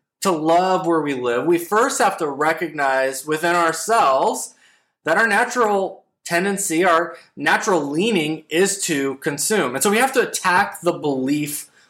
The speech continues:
first, that I'm not just put on this earth to consume. I'm not just in Madison to consume, but I'm here to contribute. And that does start with us having to change our mind.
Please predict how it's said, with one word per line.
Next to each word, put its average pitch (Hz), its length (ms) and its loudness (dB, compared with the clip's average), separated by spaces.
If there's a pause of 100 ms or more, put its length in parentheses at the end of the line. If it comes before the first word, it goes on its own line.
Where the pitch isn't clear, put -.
(100)
first, - 600 -6 (280)
that 170 140 2
I'm 180 80 2
not 240 180 2
just 269 180 -4
put 208 120 2
on 175 100 2
this 139 200 -4
earth 123 360 0 (220)
to - 100 -4
consume. 143 540 -2
I'm 160 80 2
not 202 180 2
just 214 260 -6
in 196 280 0
Madison 151 720 0 (400)
to 208 260 2
consume, 160 1000 -2 (520)
but 139 80 -4
I'm 156 80 -4
here 226 140 2
to 240 80 2
contribute. 180 800 -2 (600)
And 170 80 2
that 180 140 2
does 247 260 2
start 156 320 0
with 156 160 -4
us 147 300 -2
having 202 360 -2
to 143 60 -6
change 170 420 -2
our 143 140 0
mind. 131 600 0